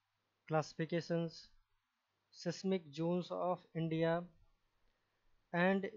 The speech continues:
geological consideration for construction of building project in seismic areas।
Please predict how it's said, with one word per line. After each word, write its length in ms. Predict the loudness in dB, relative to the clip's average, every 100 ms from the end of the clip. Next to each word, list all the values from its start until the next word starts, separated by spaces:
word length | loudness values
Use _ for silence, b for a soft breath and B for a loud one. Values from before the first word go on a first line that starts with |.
| -6
geological 580 | 0 4 4 2 -2 0
consideration 760 | 0 -2 -2 0 0 -2 -8 -12 -16 _ _ _ _ _ _ _ _ _ _ _ _
for 340 | 4 6 6 4 -4 _ _ _ _ _ _ _
construction 640 | -2 0 0 -2 2 0 2
of 320 | 2 0 -2 -10 0
building 420 | 2 4 2 2 -6 _ _ _ _ _ _
project 760 | 2 2 2 2 2 -2 -18 -18 _ _ _ -20 _ _
in 260 | 2 4 2 -6 _ _ _ _ -12
seismic 500 | -4 -2 2 2 6
areas। 580 | 6 4 2 2 0